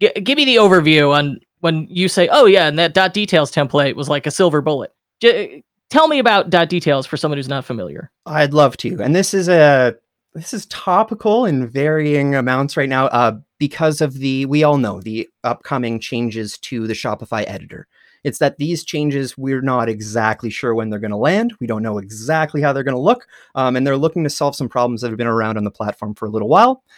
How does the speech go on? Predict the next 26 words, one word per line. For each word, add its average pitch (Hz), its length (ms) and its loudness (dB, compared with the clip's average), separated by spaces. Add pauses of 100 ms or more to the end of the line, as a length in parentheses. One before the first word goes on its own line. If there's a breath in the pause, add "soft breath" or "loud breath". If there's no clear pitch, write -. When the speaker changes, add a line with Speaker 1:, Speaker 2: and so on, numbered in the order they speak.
(160 soft breath)
Speaker 2:
and 107 100 -6
a 107 40 -8
problem 113 340 -2
that 107 140 -6
we've 107 160 -10
been 107 100 -8
looking 101 280 -8
to 98 120 -8
address 107 380 -2
Speaker 1:
Are 170 60 2
you 185 120 4
Speaker 2:
for 180 80 0
Speaker 1:
referencing 190 400 2
Sections 170 400 -2
Everywhere? 196 400 2
Speaker 2:
I 180 100 6
am, 214 220 6
yeah. 214 220 4
Or 160 180 4
the 156 140 4
new 196 600 0
online 170 480 0
store 160 380 -2
design 147 400 -2
experience, 180 720 -4
nosd. 135 480 -6